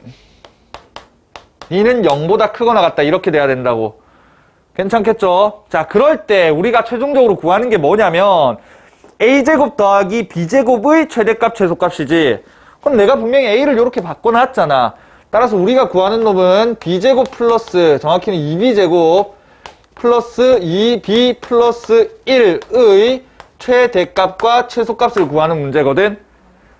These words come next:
따라와요. 자, 우리가 구하는 게 몇 차식이야? 이 차식의 최대, 최소네? 뭐죠? 당연히 완전 제곱으로 이어져 줘야겠죠? 현진 따라와요.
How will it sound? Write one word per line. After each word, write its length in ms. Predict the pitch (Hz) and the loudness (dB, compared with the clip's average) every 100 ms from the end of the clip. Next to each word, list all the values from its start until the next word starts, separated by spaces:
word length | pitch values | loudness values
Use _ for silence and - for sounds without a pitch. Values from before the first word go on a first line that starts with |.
| _ | _
따라와요. 640 | 202 202 190 190 196 202 - _ _ | -2 0 2 2 2 0 -6 _ _
자, 140 | - 156 | -4 -2
우리가 320 | 175 247 233 | 0 0 0
구하는 260 | 185 196 | -2 -2
게 120 | 196 202 | -2 0
몇 180 | 170 175 | 0 -2
차식이야? 480 | 233 185 139 123 - _ _ _ _ _ - _ _ | -4 -2 -2 -2 -6 _ _ _ _ _ -20 _ _
이 160 | 175 - | -8 -2
차식의 440 | 277 269 285 262 | 0 0 0 0
최대, 220 | 233 214 | 0 -2
최소네? 560 | 214 196 190 202 240 240 _ _ _ _ _ _ | 0 -2 0 0 0 -2 _ _ _ _ _ _
뭐죠? 480 | 143 185 202 202 - _ _ _ _ _ | -2 0 2 0 -4 _ _ _ _ _
당연히 380 | - 139 185 220 | -10 -4 -2 2
완전 380 | 240 156 143 220 | 2 0 0 2
제곱으로 300 | 240 247 226 | 2 2 2
이어져 300 | 226 233 196 | 2 2 2
줘야겠죠? 680 | 180 208 180 - 190 185 - - _ _ _ _ _ _ _ _ _ | 0 2 0 0 -2 -2 -4 -18 _ _ _ _ _ _ _ _ _
현진 260 | 151 165 175 | -8 -6 -2
따라와요. 520 | 214 202 196 214 | 0 2 2 2